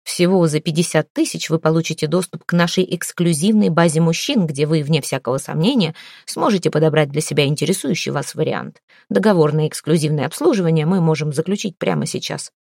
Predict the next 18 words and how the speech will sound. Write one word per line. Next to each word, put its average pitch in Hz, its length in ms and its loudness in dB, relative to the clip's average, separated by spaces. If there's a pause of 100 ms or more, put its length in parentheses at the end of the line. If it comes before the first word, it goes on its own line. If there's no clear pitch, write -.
(340)
«Вы 165 400 0
это 165 340 -2
серьёзно?» 220 680 -2 (320)
пролепетала 147 640 0
Таня. - 360 -6 (200)
«Абсолютно», 151 720 -2 (300)
кивнул 151 340 0
сотрудник 240 560 0
этой 151 180 -2
странной 175 440 0
фирмы. - 420 -8 (720)
В - 60 -12
следующую 294 420 0
секунду 240 440 2
Таня 247 320 2
вылетела 190 440 2
из 165 160 0
кабинета. 143 560 -6